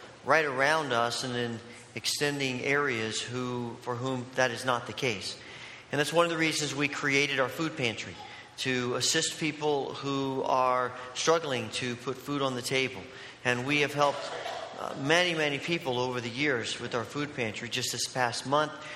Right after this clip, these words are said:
we helped sixty-seven people. And that's a fairly typical month, I would say, of helping folks. As you can see in the pictures, our shelves are bare.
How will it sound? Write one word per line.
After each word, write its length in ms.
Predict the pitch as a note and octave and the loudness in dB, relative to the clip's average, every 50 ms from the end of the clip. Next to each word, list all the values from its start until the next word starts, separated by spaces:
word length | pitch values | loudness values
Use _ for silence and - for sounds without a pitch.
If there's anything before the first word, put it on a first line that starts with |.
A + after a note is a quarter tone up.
| - - - - - | -14 -14 -16 -10 -4
we 200 | - C3+ C3+ C3 | 0 2 2 2
helped 280 | B2+ C#3 C#3 C3+ C3+ - | 4 4 4 4 4 2
sixty-seven 760 | - - D#3+ - - - C#3+ - - - D3 C#3 C3+ C3+ B2+ | 0 0 0 0 -2 -2 -2 0 4 4 4 4 2 0 -4
people. 420 | B2 - D#3+ D3 C3+ - - G2 F#2 - - - - - - - | -4 -4 -4 -4 -4 -6 -8 -10 -12 -12 -16 -18 -18 -10 -4 -2
And 160 | A#2+ A#2+ B2 | 0 4 4
that's 360 | C3 C3+ C3 - - - - | 4 4 2 2 -2 0 0
a 60 | E3 | 0
fairly 360 | D#3+ - - D3+ D#3+ D#3 D#3 | 0 0 2 2 2 2 0
typical 500 | D3 D#3+ - D#3+ - - D3+ D3 - C#3 | -2 -2 -2 -2 -2 -2 -4 -4 -2 -2
month, 340 | B2+ B2+ C3+ C#3 C#3 C3+ - | 0 2 2 2 2 2 0
I 120 | - G#2 G#2+ | -2 -2 -2
would 180 | G#2 G#2+ - | -4 -4 -2
say, 380 | - - A#2+ A2+ A2 A2 A2 A2 | -2 0 0 0 0 0 0 0
of 320 | D2+ G2 A2+ A2 G#2+ G#2+ | 0 0 0 -2 -2 0
helping 320 | A2+ A#2+ B2 A#2+ - A2+ G2 | 0 0 0 0 0 -6 -8
folks. 400 | F#2 - G#2+ F#2 F2 - - - - - - - - - - - - - | -6 -6 -6 -6 -6 -10 -12 -12 -12 -16 -16 -16 -16 -16 -18 -12 -4 0
As 160 | - B2+ B2+ | 2 2 2
you 40 | C#3 | 2
can 100 | B2+ C#3 | 0 2
see 180 | - - F3+ F3 | 2 4 4 4
in 60 | E3 | 2
the 60 | D3+ | 2
pictures, 540 | - - E3+ E3 - - D#3+ D3 C3 A#2 C#3 | 2 2 2 2 2 2 2 2 2 2 2
our 100 | B2+ A#2+ | 2 2
shelves 400 | - - D#3 D3+ D3+ D3 C3+ - | 2 4 4 4 4 2 0 -2
are 60 | B2+ | -2
bare. 300 | A2 B2+ C#3 C3+ B2+ G#2+ | 0 2 2 2 2 0